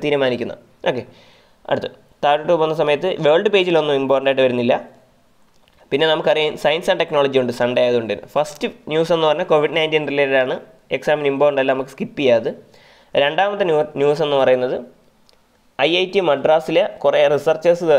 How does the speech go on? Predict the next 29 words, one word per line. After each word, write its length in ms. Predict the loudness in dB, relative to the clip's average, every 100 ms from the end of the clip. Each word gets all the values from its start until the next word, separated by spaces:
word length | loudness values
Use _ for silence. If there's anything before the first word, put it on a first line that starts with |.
| 2 2
ചേർന്നിട്ട് 420 | 2 2 -2 -2 -2 2
ലെൻസ്ലെസ് 480 | 2 2 0 -2 0
ക്യാമറ 300 | -2 0 2 2
എന്ന് 100 | 2
പറഞ്ഞ 140 | -2 -2 -2
ക്യാമറ 260 | -4 0 0 2
ഉണ്ടാക്കി, 320 | 0 -2 -8 -6
അതിൻ്റെ 200 | -4 0 0
അൽഗോരിതംസ് 580 | 0 2 0 2 0 0
ഉണ്ടാക്കിയെന്ന്, 380 | 0 0 -2 -2 0
ക്യാമറ 320 | 0 2 0 0
ഉണ്ടാക്കിയെന്നല്ല, 500 | -2 -2 -2 -2 -4 -2
ക്യാമറയുടെ 460 | -2 0 0 0 0
അൽഗോരിതംസ്, 500 | 2 0 2 -2 -2 0
അതെങ്ങനെ 300 | 2 0 0
ഡെവലപ്പ് 300 | 0 0 0 0
ചെയ്യുമെന്നുള്ള 360 | 0 2 2 2
ഒരു 120 | 0 -4
ടെക്നോളജി 480 | -8 -4 -2 0 -2
ഉണ്ടാക്കി 300 | 0 -2 0 -2
എന്നുള്ളതാണ് 340 | 0 -2 -2 -2
മനസ്സിലാക്കേണ്ടത്. 560 | -2 -2 -2 -6 -10 -14 _ _ -2 -2
ഓക്കെ, 160 | -2 -8 -20 -20 _ -2
നമുക്കറിയാം 400 | 0 0 2 0
ഒരു 60 | 0
ക്യാമറയുടെ 520 | 0 0 0 0 2 2
ഏറ്റവും 200 | 0 -2 0
ഇമ്പോർട്ടൻ്റ് 320 | 0 2 0
ആയിട്ടുള്ള 280 | 0 -4